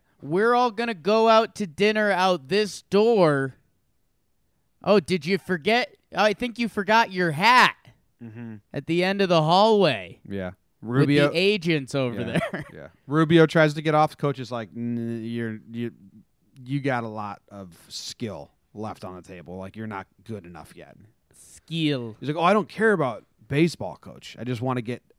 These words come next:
Speaker 2: out of Cuba." <laughs>
Speaker 1: Yeah. <laughs> I'm just, I'm just trying to ditch.
Speaker 2: But that's good. That's actually really good 'cause Cuban players, there's a lot of Cuban players, so more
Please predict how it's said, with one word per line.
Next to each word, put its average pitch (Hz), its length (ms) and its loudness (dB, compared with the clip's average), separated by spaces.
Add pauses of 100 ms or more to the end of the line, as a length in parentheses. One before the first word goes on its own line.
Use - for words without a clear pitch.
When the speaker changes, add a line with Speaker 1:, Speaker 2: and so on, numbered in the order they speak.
Speaker 2:
out 113 160 -2
of - 140 -16
Cuba." - 320 -8 (280)
<laughs> 226 100 4 (380)
Speaker 1:
Yeah. 156 200 -2 (120)
<laughs> - 120 -12
I'm 202 120 -4 (800)
just, - 140 -2 (100)
I'm 170 140 -10
just 233 180 -8
trying 156 180 -6
to 107 120 -12
ditch. - 540 -6 (1120)
Speaker 2:
But 170 80 0
that's 226 160 0
good. 262 220 4 (140)
That's 139 200 -6
actually 147 260 -2
really 143 220 -2
good 123 160 -6
'cause 143 320 -4
Cuban 175 260 2
players, 147 320 2
there's 117 160 -8
a - 20 -8
lot 123 120 -2
of 120 60 -8
Cuban 120 200 -8
players, 117 280 -6
so 92 260 -12
more 107 340 -6